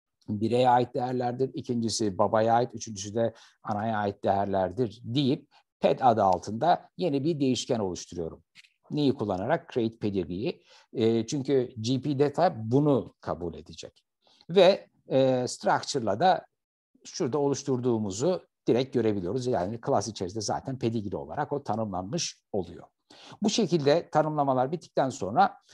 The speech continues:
siz tanımladığınız bu, e, pedigree formatındaki, e, pedigree dosyasını summary fonksiyonunu kullanarak tanımlayıcı değerleri elde edebiliyorsunuz. İşte direkt summary'den,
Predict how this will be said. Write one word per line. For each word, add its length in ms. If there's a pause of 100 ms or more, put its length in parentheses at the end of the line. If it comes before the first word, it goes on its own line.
(120)
siz 500 (180)
tanımladığınız 880
bu, 300 (280)
e, 440 (100)
pedigree 400
formatındaki, 1120 (300)
e, 300
pedigree 500
dosyasını 760 (180)
summary 580 (640)
fonksiyonunu 720
kullanarak 720
tanımlayıcı 560
değerleri 420
elde 220
edebiliyorsunuz. 840 (200)
İşte 500 (300)
direkt 360 (120)
summary'den, 680